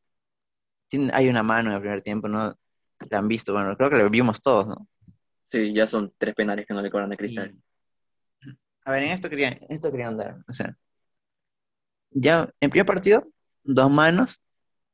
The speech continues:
Speaker 1: y particularmente yo no vi un, un reclamo fuerte de Cristal hacia el árbitro.
Speaker 2: Sí, muy pasivos, la verdad es que sí.
Speaker 1: Segundo partido, otra mano, no, la, ni le reclaman.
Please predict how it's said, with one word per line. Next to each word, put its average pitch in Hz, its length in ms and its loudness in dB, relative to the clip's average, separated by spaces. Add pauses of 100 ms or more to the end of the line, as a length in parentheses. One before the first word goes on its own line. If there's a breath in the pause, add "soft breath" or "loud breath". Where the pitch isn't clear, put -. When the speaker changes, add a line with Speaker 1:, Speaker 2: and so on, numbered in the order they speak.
(380)
Speaker 1:
y 113 180 0
particularmente 127 680 0
yo 127 120 6
no 127 140 4
vi 135 240 0 (220)
un, 117 500 -2
un 123 160 -2
reclamo 120 380 2
fuerte 131 380 0
de 131 80 0
Cristal 110 300 -2
hacia 110 200 -2
el 95 80 -4
árbitro. - 360 -8 (140)
Speaker 2:
Sí, 110 280 -4
muy 110 140 -2
pasivos, 120 460 -6 (300)
la - 120 -20
verdad 107 180 -8
es 107 60 -12
que - 200 -2
sí. - 60 -4
Speaker 1:
Segundo 175 360 2
partido, 175 500 0 (560)
otra 139 280 -4
mano, 156 380 -2 (520)
no, 127 320 -6 (300)
la, 117 420 -6
ni 135 300 -6
le 135 120 0
reclaman. 131 460 -6